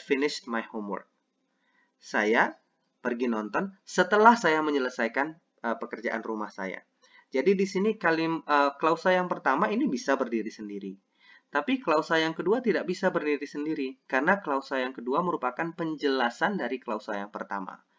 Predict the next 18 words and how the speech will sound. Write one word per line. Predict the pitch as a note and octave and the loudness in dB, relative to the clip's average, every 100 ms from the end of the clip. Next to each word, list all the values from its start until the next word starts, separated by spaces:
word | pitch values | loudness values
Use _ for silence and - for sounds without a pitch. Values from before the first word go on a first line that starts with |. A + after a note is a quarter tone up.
| _ _ - | _ _ -18
Itu | A#2+ E3 | -6 -4
bedanya | C3+ A2+ A2 C3 | -2 -2 -2 -6
kalimat | B2 G#2+ G#2 G2+ G#2+ | -4 -4 -4 -6 -8
yang | G#2 | -10
compound | G#2+ G#2+ G#2+ B2+ F3 D3+ | -8 -6 0 0 0 -4
dengan | A#2 A2+ A2 | -10 -10 -8
kompleks. | G2+ G2 - - - _ _ _ | -8 -8 -12 -16 -20 _ _ _
Yang | A#2 A#2 | -8 -4
compound | A#2 A2 A2+ A2+ | -2 0 0 0
ini | A#2+ E3+ - _ _ _ _ _ _ _ - | -2 -4 -6 _ _ _ _ _ _ _ -4
kalimat | B2 A#2 A#2 - | 0 2 2 2
awal, | A2 G#2+ B2 A#3+ - _ _ _ | 2 4 2 0 -8 _ _ _
klausa | C3 B2 C#3 | 4 4 4
awal | A2+ A2 B2 D3 | 4 4 4 4
dengan | C#3 B2+ | 0 -2
klausa | A#2 A2+ - - | -2 -2 -4 -8
akhir | G#2+ C#3+ | -4 -4
itu | C3+ C3 F3+ | -4 -2 -2